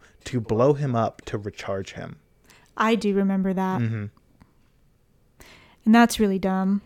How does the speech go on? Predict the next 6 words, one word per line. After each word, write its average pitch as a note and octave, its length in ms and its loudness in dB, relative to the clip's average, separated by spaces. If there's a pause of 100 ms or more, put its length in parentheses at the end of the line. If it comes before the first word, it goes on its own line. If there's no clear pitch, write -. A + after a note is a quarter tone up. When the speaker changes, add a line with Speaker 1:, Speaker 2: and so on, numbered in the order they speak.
(260)
Speaker 1:
Yeah. G2 240 -4 (2500)
Speaker 2:
The A3 60 0
Americans A3+ 360 8
have E3+ 160 -4
butchered F#3 380 -4
Godzilla. F#3 580 -6